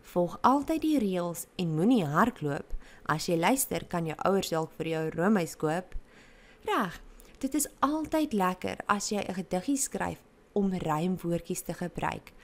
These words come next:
byvoorbeeld water en later, hardloop en koop.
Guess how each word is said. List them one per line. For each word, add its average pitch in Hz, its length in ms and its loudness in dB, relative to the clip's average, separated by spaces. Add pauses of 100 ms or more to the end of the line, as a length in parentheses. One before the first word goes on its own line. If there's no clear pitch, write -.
(120)
byvoorbeeld 165 920 -4
water 156 520 -2 (340)
en 277 180 0
later, 302 500 -2 (520)
hardloop 180 680 -2 (240)
en 220 200 0
koop. - 440 0